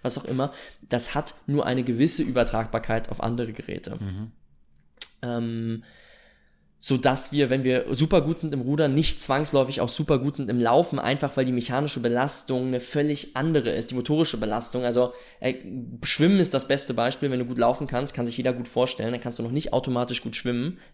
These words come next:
Speaker 1: weil das einfach völlig anders ist von der Funktion.
Speaker 2: Ja. Du hast mir letztens mal eine Geschichte oder quasi eine, eine Anekdote dazu erzählt, ähm, aus der Uni von dir, ähm, mit dem,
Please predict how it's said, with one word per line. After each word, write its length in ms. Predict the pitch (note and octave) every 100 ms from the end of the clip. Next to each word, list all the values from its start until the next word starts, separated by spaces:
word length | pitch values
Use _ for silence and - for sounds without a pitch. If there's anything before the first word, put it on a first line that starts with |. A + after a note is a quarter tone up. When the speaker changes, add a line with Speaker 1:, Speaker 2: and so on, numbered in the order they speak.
| - -
Speaker 1:
weil 380 | A2+ A#2 B2+ -
das 160 | A#2 -
einfach 380 | A2+ A2+ A#2 - -
völlig 500 | - - B2 C3 A#2+
anders 300 | A2+ A2+ -
ist 120 | A#2
von 120 | A2
der 100 | A2
Funktion. 320 | - - -
Speaker 2:
Ja. 120 | A2 - - - -
Du 120 | A#2
hast 220 | C#3+ -
mir 240 | C#3+ C#3 B2+
letztens 400 | C3 C3+ - -
mal 80 |
eine 140 | B2+ A#2+
Geschichte 520 | A2+ - C3 - B2
oder 160 | B2+ B2
quasi 240 | - A#2+
eine, 120 | A#2
eine 240 | A#2+ B2 B2
Anekdote 420 | B2+ - C3+ C#3+
dazu 240 | A#2 -
erzählt, 500 | A2 - A#2+ B2+ C3
ähm, 520 | C3+ A2+ A2 A2 A2 -
aus 140 | A2+
der 100 | -
Uni 180 | C#3+ D#3
von 220 | - G#2+
dir, 320 | G#2 G#2+ D#3+ F3 - - - - - -
ähm, 640 | A#2 A2 A2+ A2 A2+ - -
mit 380 | - B2 B2+ -
dem, 580 | B2 A#2+ A#2 A#2 A#2 -